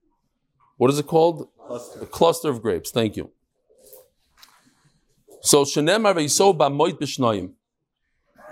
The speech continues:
Speaker 1: They carried it on a pole, two, two people. Says Gemara Mashma, Shenemar Bamoit, Ein Yodea Shebishnayim. It says Veiso who? <clears throat> Two people carried it.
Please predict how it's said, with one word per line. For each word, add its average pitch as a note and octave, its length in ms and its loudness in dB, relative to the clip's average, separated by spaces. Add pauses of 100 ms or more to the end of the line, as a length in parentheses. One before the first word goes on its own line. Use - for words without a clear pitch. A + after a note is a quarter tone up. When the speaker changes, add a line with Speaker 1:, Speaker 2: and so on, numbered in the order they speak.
(180)
Speaker 1:
They E3+ 220 2
carried B3 500 2
it G#3 340 2 (360)
on E3+ 360 0 (300)
a C#3 380 2 (840)
pole, G#3+ 480 2
two, G#3 300 -2 (180)
two C4 120 4
people. - 420 -8 (840)
Says C#3 220 -2
Gemara C#3+ 260 4
Mashma, F#3 260 2
Shenemar C3 340 0
Bamoit, C3+ 540 2 (120)
Ein D3 80 4
Yodea C#3 380 2
Shebishnayim. D3 520 -4 (600)
It - 60 -16
says D3+ 180 -2
Veiso C#3+ 640 2
who? G#3 300 0 (180)
<clears throat> F#3+ 800 -2 (880)
Two B3+ 160 4
people A3 280 2
carried D#3+ 380 2
it. - 220 -14